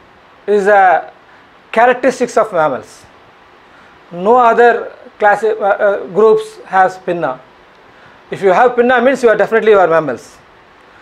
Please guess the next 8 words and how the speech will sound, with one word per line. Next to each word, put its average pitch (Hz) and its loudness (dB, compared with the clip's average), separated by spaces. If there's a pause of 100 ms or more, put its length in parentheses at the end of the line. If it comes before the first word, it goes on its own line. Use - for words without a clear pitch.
(140)
You 208 0
know 240 4
that 226 2
mammalian 208 0 (160)
characters. 190 -4 (480)
Presence 196 -2
of 208 0
pinna, 196 0